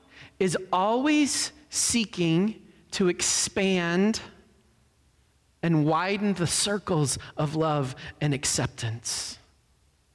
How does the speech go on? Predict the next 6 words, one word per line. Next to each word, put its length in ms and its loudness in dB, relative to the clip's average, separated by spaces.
Radical 400 -2
Christian 360 0
hospitality 640 0
isn't 200 0
just 220 -2
about 240 -4